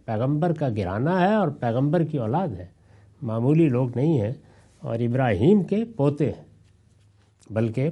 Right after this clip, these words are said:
پڑپوتے کہیے۔ یہ صورتحال ہے۔ تو اس سے اندازہ کیا جا سکتا ہے کہ ضرورت کس شان اور تنتنے کے لوگوں کو کہاں سے کہاں پہنچا دیتی ہے۔ وہ جو کہا گیا ہے نا کہ ضرورت شیروں کو روبا بنا دیتی ہے،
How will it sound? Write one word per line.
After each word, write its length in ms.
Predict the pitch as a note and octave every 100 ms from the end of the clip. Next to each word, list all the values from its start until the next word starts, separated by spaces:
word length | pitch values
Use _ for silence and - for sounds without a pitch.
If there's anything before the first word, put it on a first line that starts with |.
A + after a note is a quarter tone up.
| -
پڑپوتے 500 | A#2+ A2+ D3 D3 D#3
کہیے۔ 340 | D3 B2+ B2+ - - _ - - - _ -
یہ 240 | C3 F3+
صورتحال 680 | E3+ C3+ A#2 A2 G#2+ F2+ A2+ F#2
ہے۔ 60 | G2 - _ _ _ _ _ -
تو 60 |
اس 120 | D3
سے 200 | C#3+ -
اندازہ 360 | F3+ D3+ D#3 F#3+ A3 G#3+
کیا 160 | E3+
جا 180 | D#3 C#3+
سکتا 480 | A#2+ D3 - - C3+
ہے 280 | B2+ D#3+ D#3+
کہ 220 | D#3 B2+
ضرورت 580 | G#2 A2+ C3 F3 F3 -
کس 180 | D#3+ -
شان 420 | - A#2+ D#3+ E3
اور 100 | C#3
تنتنے 640 | - C#3 C#3 D3+ E3+ F3
کے 180 | D3+ C3+
لوگوں 420 | G#2+ A#2 C#3+ F3+
کو 240 | - E3+
کہاں 380 | E3+ - A2+ E3
سے 240 | D#3+ F3 A3 - - - - - _ _ _ _
کہاں 340 | D3 A2+ F3 A#3 - -
پہنچا 360 | A2 G#2 A#2+ A#2+
دیتی 400 | G#2+ G2 A2 F#2
ہے۔ 60 |
وہ 100 | G#2
جو 120 | G#2+
کہا 280 | G#2+ G#2 C3+
گیا 200 | D3 C#3
ہے 60 | C#3+
نا 180 | G3 G#3
کہ 140 | D#3+
ضرورت 460 | G#2+ G#2+ C3+ E3+ E3
شیروں 520 | - C3 D3+ F#3 F3+
کو 160 | C#3+
روبا 400 | B2+ D3 D3 G3
بنا 260 | F3 A#2 A2
دیتی 420 | G#2+ G#2 -
ہے، 40 | E2+